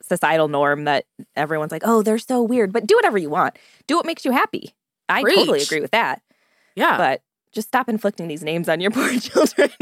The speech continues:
Speaker 2: Yeah, that makes no one happy.
Speaker 1: <laughs> Yeah. So maybe free and fluid to them means dating other people because
Speaker 2: Mm-hmm.
Speaker 1: Elon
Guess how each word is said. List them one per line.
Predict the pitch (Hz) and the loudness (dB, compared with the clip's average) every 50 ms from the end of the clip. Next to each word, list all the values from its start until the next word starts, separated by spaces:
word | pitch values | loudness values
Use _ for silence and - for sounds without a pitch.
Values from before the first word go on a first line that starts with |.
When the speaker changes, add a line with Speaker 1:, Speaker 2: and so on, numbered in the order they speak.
| 294 - - | -2 0 2
Speaker 2:
Yeah, | 226 202 151 123 95 - 285 | 2 2 2 2 0 0 0
that | 190 214 226 | 0 2 2
makes | 302 269 - - - | 2 0 0 0 0
no | 208 196 | 0 2
one | 180 160 147 | 2 2 0
happy. | 147 117 92 82 - 62 - | 0 -2 -4 -4 -6 -8 -8
Speaker 1:
<laughs> | 240 | -2
Yeah. | 226 247 190 131 107 - _ _ _ _ _ - 226 _ - | 0 2 2 2 0 -4 _ _ _ _ _ -20 -20 _ -2
So | 349 311 | 0 0
maybe | 311 339 349 320 320 311 285 | 2 0 0 0 -2 -2 -4
free | - - - 269 269 254 | -6 -4 -2 -2 0 2
and | 247 240 240 | 0 0 0
fluid | - 233 220 214 208 196 - | 2 4 4 4 4 2 -2
to | 247 202 | -4 -2
them | 180 190 185 185 180 185 180 - - _ _ _ _ _ _ _ | 0 2 2 2 0 0 -4 -6 -6 _ _ _ _ _ _ _
means | 185 196 202 214 226 226 233 226 208 | -4 0 2 4 4 4 4 4 2
dating | 196 233 226 214 214 196 | 2 2 2 2 2 0
other | 185 165 170 170 170 170 _ _ _ _ | 2 2 2 0 0 -2 _ _ _ _
people | - - - 151 135 147 - - 262 330 359 349 330 330 - | -20 -12 -10 -8 -8 -8 -4 -2 0 0 0 0 -2 -4 -4
because | 254 240 233 220 - - 202 214 214 208 202 202 196 190 185 | -4 -4 -4 -6 -6 -4 -2 0 2 2 2 0 -2 -4 -8
Speaker 2:
Mm-hmm. | - _ _ _ - 220 269 370 | -14 _ _ _ -6 -2 -2 0
Speaker 1:
Elon | 359 320 269 247 233 226 226 220 226 | 2 2 4 4 4 2 2 0 -2